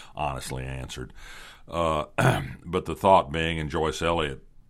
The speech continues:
says to me that the idea of creating more board seats, stacking the board,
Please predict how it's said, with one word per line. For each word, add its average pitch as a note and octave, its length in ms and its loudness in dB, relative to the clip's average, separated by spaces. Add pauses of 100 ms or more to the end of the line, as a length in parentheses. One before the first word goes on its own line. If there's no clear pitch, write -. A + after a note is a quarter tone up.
(200)
says E2 360 0
to C2+ 100 -8
me D#2 180 -2
that C#2+ 120 -6
the D2 120 -2
idea D2+ 280 0
of C2 120 -10
creating D2+ 480 -2
more D2 180 -4
board D2+ 320 -2
seats, C#2 320 -8
stacking D#2 480 -2
the C#2 80 -10
board, D2+ 460 -2